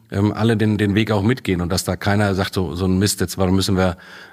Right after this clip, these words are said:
ähm, Online-Auktion machen und warum müssen wir nochmal Pflastervideos machen und warum müssen wir sie nochmal einflechten? Und ich meine, du hast die Entwicklung auch seit dem ersten Tag,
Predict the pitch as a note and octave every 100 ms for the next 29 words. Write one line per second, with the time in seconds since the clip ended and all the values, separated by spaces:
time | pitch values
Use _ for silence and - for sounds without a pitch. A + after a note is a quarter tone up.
0 | - F#2 F#2+ F#2 F2+ - G2 G2+ G2+ F#2+
1 | F2+ G2+ G2 F#2+ F#2+ F#2 F#2+ F#2+ G2 F#2
2 | F#2+ F#2 - A2 A#2 G2+ G2 F#2 G2+ F#2
3 | F2 F2 F#2 F#2+ G2 F#2+ G2 G#2 B2 A2
4 | G#2+ G2+ G2+ G2+ G#2+ F#2 F2+ - - -
5 | - F#2+ F#2+ F#2+ - F#2+ F#2+ G2+ G2 F#2+
6 | G2+ G#2 G2+ F2+ F2+ F#2 G2+ F#2 A2 -